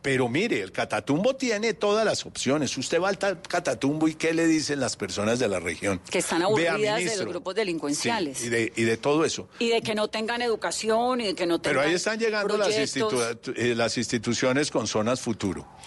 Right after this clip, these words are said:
Speaker 1: Pero le voy a decir una cosa, dice, "Aquí se produce de todo menos sal". Si a nosotros nos sitiaran como sitiaron a Cartagena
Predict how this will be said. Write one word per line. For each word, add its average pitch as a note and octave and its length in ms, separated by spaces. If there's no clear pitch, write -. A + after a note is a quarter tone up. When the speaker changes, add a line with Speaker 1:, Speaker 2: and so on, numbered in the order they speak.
Speaker 1:
Pero C3+ 200
le C#3 80
voy D3+ 240
a F#3+ 60
decir C3+ 260
una D3+ 180
cosa, A2 300
dice, G#2 200
"Aquí C#3+ 300
se E3+ 140
produce C3 480
de B2 160
todo B3 360
menos B3+ 340
sal". G#2 380
Si - 180
a C3 80
nosotros D#3+ 540
nos F#3+ 200
sitiaran D#3 600
como G#2 240
sitiaron B2 760
a A2 140
Cartagena A2+ 840